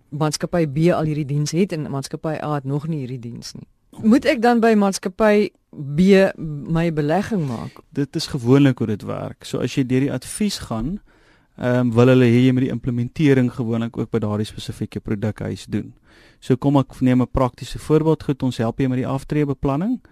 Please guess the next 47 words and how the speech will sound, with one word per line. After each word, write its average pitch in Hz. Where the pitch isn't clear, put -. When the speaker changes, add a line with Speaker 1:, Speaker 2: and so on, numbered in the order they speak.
Speaker 2:
Ehm, -
jy 120
wil 113
X -
miljoen 139
rand 123
hê, 170
jy 117
spaar 131
soveel, 156
om 127
dit 135
dan 139
prakties 147
te 135
kan -
uitvoer, 127
moet 117
'n 117
mens 117
in 135
iets 135
soos 131
'n 127
uitreë 127
aan 120
die 113
tyd 107
belê. 104
Nou 135
die 135
lekker 147
ding 139
van 135
die 127
aanlyn, 127
die 117
selfdoen 123
goed, -
is 120
jy 123
druk 123
'n 131
knoppie 131
en 113
jy's 107
daar. 101